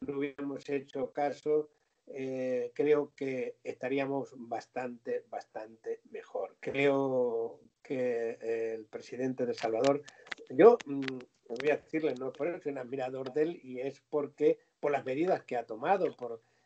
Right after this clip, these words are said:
el hombre, eh, diríamos, las narices que ha tenido, decir esto. De verdad, yo le escuché en un vídeo en,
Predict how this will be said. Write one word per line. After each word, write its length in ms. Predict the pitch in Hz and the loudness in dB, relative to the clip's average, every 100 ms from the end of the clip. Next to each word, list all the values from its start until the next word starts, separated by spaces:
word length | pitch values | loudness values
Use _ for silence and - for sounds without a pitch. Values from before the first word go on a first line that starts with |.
| - | -8
el 120 | 117 | -6
hombre, 360 | 135 143 165 156 120 | -4 4 4 4 0
eh, 400 | 120 120 117 113 | -2 -2 -4 -4
diríamos, 380 | 131 156 160 147 | 0 2 4 0
las 120 | 120 | 0
narices 320 | 143 151 151 | -2 0 0
que 100 | 151 | 0
ha 100 | 139 | 0
tenido, 480 | 151 160 165 170 151 | 0 2 2 4 2
decir 320 | 131 - 147 | 0 -2 2
esto. 360 | 147 - 170 - _ _ _ | 2 4 0 0 _ _ _
De 140 | 107 110 | -12 -8
verdad, 320 | 113 156 180 | 0 4 4
yo 160 | 139 131 | 0 -6
le 140 | 135 | -8
escuché 460 | 127 - 127 143 139 | -8 -12 -6 -2 0
en 120 | 131 | -2
un 220 | 127 123 | -6 -8
vídeo 560 | 135 143 135 139 131 - _ _ _ _ | -6 -4 -2 0 -2 -6 _ _ _ _
en, 440 | - 135 131 127 | -6 -2 -2 -4